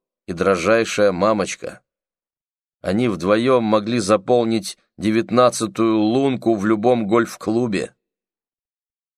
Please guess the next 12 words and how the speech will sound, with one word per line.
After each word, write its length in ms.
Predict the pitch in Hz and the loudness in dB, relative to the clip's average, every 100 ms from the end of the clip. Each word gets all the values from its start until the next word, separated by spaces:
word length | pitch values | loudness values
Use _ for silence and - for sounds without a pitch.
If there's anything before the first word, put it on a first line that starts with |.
| _ _ _ | _ _ _
Стандартное 840 | - - 98 95 123 127 - 98 92 | -10 0 2 4 4 4 2 0 0
поле 280 | 98 104 92 | 0 0 0
для 220 | 82 90 | 0 -2
гольфа 400 | 90 76 - 87 | 0 -2 -2 -2
имеет 320 | 104 120 113 | -2 -2 -4
восемнадцать 800 | 90 95 104 113 123 107 - 67 | -6 -6 -4 0 0 0 -2 -12
лунок. 420 | 76 71 50 - _ _ _ _ _ 78 | -10 -10 -12 -18 _ _ _ _ _ -8
Девятнадцатой 1080 | 85 85 - 98 127 120 80 - 73 65 _ _ - | -4 -4 -2 0 0 0 -8 -10 -14 -14 _ _ -12
в 80 | |
шутку 400 | - - 120 - | -6 -4 -4 -4
называют 720 | 101 90 87 90 87 82 - _ _ _ _ - | -4 -2 0 2 0 0 -8 _ _ _ _ -10
"бар". 480 | 76 90 80 - | 0 0 0 -6